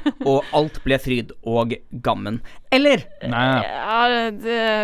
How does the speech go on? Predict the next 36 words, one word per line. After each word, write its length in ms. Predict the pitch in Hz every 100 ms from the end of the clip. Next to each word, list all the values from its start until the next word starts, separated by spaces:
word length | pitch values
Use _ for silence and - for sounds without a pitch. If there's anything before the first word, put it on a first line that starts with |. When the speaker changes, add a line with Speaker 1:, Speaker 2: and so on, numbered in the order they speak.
| 214
Speaker 1:
var 120 | 220
ikke 160 | 226
bare 220 | 190 185 233
bare. 280 | 202 180 175 175 180 196
Det 200 | 196 220
var 160 | 214
en 160 | 208 214
gradvis 460 | 208 214 214 240 -
overgang, 480 | 202 220 185 190 214
holdt 180 | 214 -
på 80 | 247
å 40 |
si. 80 | 139
Speaker 2:
Det, 220 | 135 135 233
det 140 | 143
var 460 | 131 127 120 117 120
en 220 | - 127
meget 260 | 123 104 107
gradvis 380 | 110 101 101 -
overgang, 420 | 98 95 101 107 -
og 260 | 123 131 - - - - - - -
Comics 340 | - 139 139 131
Code 140 | 127
Authority, 320 | 147 123 180
selv 240 | 180 135 131
om 60 | 131
det 80 | 123
er 280 | 123 135
dødt 340 | 131 143 - -
og 140 | 139
begravet, 640 | 139 139 117 117 135 135 -
og 320 | 127 123 127
ingenting 840 | 147 123 117 117 117 - 127 123 127
i 160 | 127
spørsmålstegn 720 | 117 120 - 113 113 113 120 120
sensureres 1080 | - 127 123 139 131 123 113 120 156 -